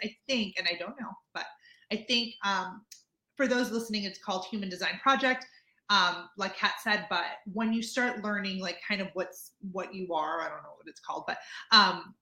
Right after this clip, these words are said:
you start also understanding, like, your energy and, like, how to protect it, right? So, like,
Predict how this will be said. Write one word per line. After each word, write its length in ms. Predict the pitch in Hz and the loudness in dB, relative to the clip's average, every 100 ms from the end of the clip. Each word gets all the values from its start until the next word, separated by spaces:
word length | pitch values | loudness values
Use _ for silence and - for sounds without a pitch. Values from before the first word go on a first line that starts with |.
| - | -6
you 180 | 208 240 | 2 2
start 380 | - 254 269 | 4 4 4
also 280 | 240 240 240 | 2 0 -2
understanding, 520 | 208 196 208 220 202 196 | -2 -2 -2 -2 -2 -2
like, 220 | 190 - | -4 -4
your 160 | 180 180 | -2 0
energy 420 | 175 190 185 214 | -2 -2 -4 -4
and, 80 | 180 | -4
like, 120 | 180 | -4
how 140 | - | -2
to 60 | 185 185 | -2 -4
protect 440 | 202 - 285 - | -8 0 0 0
it, 140 | 165 151 | -6 0
right? 220 | 196 202 | 0 0
So, 180 | - 214 | -2 0
like, 240 | 196 185 | 2 0